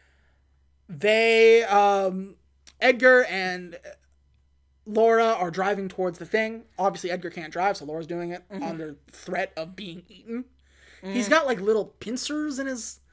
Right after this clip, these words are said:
Speaker 2: It's gross.
Speaker 1: 'cause he's a cockroach. Yeah, it's, ah, it's gross. Um, so he's, like, climbing up
Speaker 2: Mm.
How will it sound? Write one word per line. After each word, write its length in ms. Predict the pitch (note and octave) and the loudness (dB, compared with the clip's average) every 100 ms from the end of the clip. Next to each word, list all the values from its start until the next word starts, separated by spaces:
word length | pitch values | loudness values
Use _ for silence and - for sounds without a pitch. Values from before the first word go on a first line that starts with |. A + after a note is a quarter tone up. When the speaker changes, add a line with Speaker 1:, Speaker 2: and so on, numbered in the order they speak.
| _ _ | _ _
Speaker 2:
It's 220 | E3+ - | -20 -14
gross. 280 | F#3 F3 E3+ | -6 -6 -6
Speaker 1:
'cause 120 | A#3+ | -8
he's 140 | A#3+ F#3 | -8 -8
a 100 | D3 _ _ _ _ | -12 _ _ _ _
cockroach. 480 | - G#3 B3+ C4+ C4 | -16 -10 -8 -6 -6
Yeah, 120 | F#3 | -6
it's, 100 | F3 D#3+ | -10 -10
ah, 200 | G3 D3+ | -10 -10
it's 100 | D#3 | -12
gross. 300 | - D#3+ - - _ _ - - _ _ | -10 -10 -12 -20 _ _ -20 -20 _ _
Um, 560 | F3+ F3+ F3 D#3 D3+ C#3 G3 G#3 | -6 -4 -4 -10 -14 -20 -20 -12
so 340 | - B3 A3+ | -2 2 2
he's, 360 | F#3+ B3+ B3 A3 | 2 -4 -4 2
like, 400 | A3 G3+ F3 - _ _ _ _ | 2 2 -2 -10 _ _ _ _
climbing 580 | - A3 G3+ G3+ G3 G3 F3 | -6 -2 0 0 -4 -6 -6
up 260 | F3+ - _ _ _ | -6 -6 _ _ _
Speaker 2:
Mm. 120 | F3+ | -18